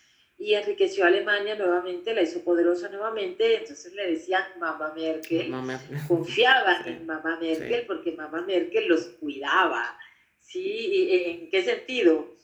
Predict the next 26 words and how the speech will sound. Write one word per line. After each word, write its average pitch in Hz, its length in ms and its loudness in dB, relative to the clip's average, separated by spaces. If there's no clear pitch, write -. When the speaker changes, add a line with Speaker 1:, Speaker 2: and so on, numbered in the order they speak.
Speaker 1:
Los 147 120 -14
cuidaba 165 380 2
porque - 180 0
había 160 240 4
trabajo, 440 580 -2
y 403 80 0
si 392 160 -6
hay 453 140 -2
trabajo 294 400 -2
hay 254 160 2
dinero, 190 500 0
¿no? 185 260 -8
Entonces, 202 720 -4
eh, - 180 6
se 208 240 2
le, 185 340 2
se - 180 -4
le 196 80 4
amó 185 480 2
tanto 208 360 0
que 190 80 -4
se - 120 -10
le 151 100 -4
llamó 147 260 -6
Mamá 147 420 -10
Merkel. 123 320 -20